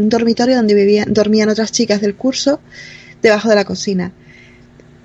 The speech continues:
Era una niña, era una cría de quince, dieciséis años, pero ya su padre había empezado a violarla desde que la niña tenía unos once años.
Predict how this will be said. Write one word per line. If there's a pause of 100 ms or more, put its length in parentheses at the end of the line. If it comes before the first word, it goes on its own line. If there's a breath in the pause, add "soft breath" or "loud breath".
Era
una
niña,
era
una
cría (140)
de
quince,
dieciséis
años, (580)
pero
ya
su
padre
había
empezado
a
violarla
desde
que
la
niña
tenía
unos
once
años.